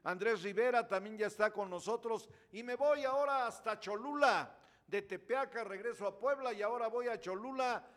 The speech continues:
con nuestro gurú que andaba desaparecido,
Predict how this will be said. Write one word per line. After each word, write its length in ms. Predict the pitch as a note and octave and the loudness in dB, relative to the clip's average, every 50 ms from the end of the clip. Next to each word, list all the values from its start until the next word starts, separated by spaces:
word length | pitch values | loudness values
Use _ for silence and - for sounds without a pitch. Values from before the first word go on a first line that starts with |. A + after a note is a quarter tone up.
| - _ - | -20 _ -6
con 260 | - G#3 B3 C4 A#3+ | -2 -2 -2 -2 -2
nuestro 420 | A#3+ A#3+ A#3 - - G#3+ A3 A3+ | -4 -8 -8 -6 -6 -4 -2 -2
gurú 800 | G#3+ F#3 G#3 G#3+ A3+ C4 D4+ D#4+ D#4 C#4 G3+ - - - - - - | -2 -2 -4 -4 0 0 2 2 2 2 0 -2 -6 -20 -20 -12 -4
que 80 | - | -2
andaba 360 | E3+ F#3 F#3+ A3+ B3 B3 A#3 G#3 | -2 0 2 4 4 4 2 0
desaparecido, 1200 | F#3+ - - F3+ F3 F3+ F#3 F3+ E3+ F3 D3+ - F3+ A3+ A#3+ A#3+ A3+ G#3 F3 - - - - - | -2 -2 -2 -2 -2 0 0 -2 -2 -4 -8 -10 -10 -8 -2 0 0 0 0 -2 -6 -16 -20 -20